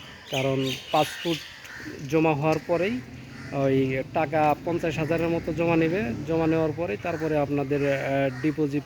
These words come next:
কাগজ যেটা, সেই কাগজটা বের হবে। কাগজটা বের হওয়ার পরেই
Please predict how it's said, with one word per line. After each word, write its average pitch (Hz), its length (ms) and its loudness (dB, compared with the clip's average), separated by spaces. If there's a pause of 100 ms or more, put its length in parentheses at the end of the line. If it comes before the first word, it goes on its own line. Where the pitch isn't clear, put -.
কাগজ 147 340 0
যেটা, 170 220 -4 (580)
সেই 139 200 -2
কাগজটা 139 420 0
বের 135 220 4
হবে। 139 220 0 (520)
কাগজটা 156 380 -4
বের 165 220 0
হওয়ার 185 260 2
পরেই 247 300 0